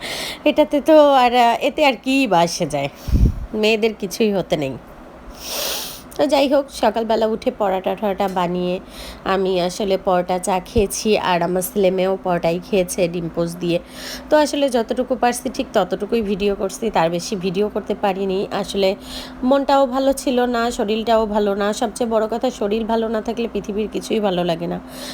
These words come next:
তারপরেও মেয়েটার আবদার, আহ, হচ্ছে, ছিল একটা, সেটাও পূরণ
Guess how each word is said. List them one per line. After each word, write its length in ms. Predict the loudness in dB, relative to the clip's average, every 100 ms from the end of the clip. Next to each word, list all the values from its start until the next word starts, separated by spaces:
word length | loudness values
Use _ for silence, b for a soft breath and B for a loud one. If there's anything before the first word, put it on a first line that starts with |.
| B
তারপরেও 440 | 4 4 4 2 2
মেয়েটার 480 | 2 0 2 2 4
আবদার, 420 | 0 2 2 2
আহ, 840 | -2 -14 -16 -14 -2 2 2 2
হচ্ছে, 280 | 0 0 2 4 6 4 2
ছিল 220 | 0 2
একটা, 320 | 4 2 0 -2
সেটাও 380 | 2 2 2 0
পূরণ 300 | 2 0